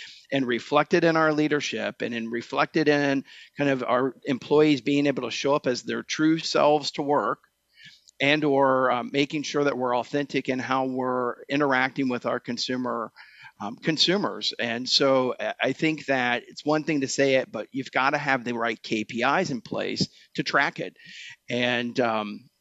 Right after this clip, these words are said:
and, you know, so the employee resource group, I say, is kinda like the third leg of that stool, where in addition to copy effectiveness and brand love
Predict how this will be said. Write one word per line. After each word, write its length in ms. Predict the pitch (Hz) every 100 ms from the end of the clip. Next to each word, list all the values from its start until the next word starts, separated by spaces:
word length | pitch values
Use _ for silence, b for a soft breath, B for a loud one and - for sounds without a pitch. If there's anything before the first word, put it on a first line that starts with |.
| _ -
and, 100 | 131
you 100 | 127
know, 60 |
so 160 | 123 147
the 140 | 131
employee 460 | 131 127 190 175 139
resource 500 | 131 160 - 131 -
group, 260 | 131 123 120
I 140 | 123
say, 360 | - 139 110 - _ _ - - 120
is 80 |
kinda 180 | 139 160
like 240 | 143 120 -
the 80 |
third 380 | 127 147 143 117
leg 260 | 131 131 127
of 120 | 117
that 240 | 117 110
stool, 440 | - - 359 143 123
where 400 | 120 123 123 123 B B B -
in 140 | 147
addition 480 | 143 123 160 - 143
to 260 | - 131 117
copy 440 | - 120 135 143
effectiveness 720 | 131 151 135 147 131 131 123
and 200 | 143 123
brand 380 | 113 123 135 135
love 540 | 127 127 127 127 123